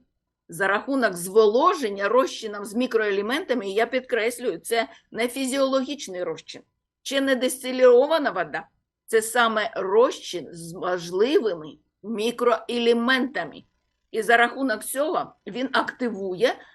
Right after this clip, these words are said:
або відновлює порушений мукоцеліарний транспорт. А належна дія саме мукоцеліарного пра-, м, м,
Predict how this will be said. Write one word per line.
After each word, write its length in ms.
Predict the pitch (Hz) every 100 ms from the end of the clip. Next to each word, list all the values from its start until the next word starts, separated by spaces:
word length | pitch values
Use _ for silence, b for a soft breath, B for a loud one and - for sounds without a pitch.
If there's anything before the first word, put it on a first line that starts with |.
| B
або 340 | - 208 226 247
відновлює 720 | 208 185 208 233 233 247 277
порушений 680 | - 190 190 180 214 226 247
мукоцеліарний 1000 | 202 196 214 220 220 190 190 196 196 196
транспорт. 460 | 208 185 175 151 b b b _
А 380 | 220 220 208 175 - _ -
належна 840 | 214 208 214 240 214 190 165 151 b b _
дія 600 | 190 185 233 247 190 165
саме 340 | 151 214 202 202
мукоцеліарного 960 | 226 220 190 208 190 175 156 160 156 131
пра-, 460 | 180 190 254 285 311 - _ -
м, 80 |
м, 600 | 196 160 170 156 156 165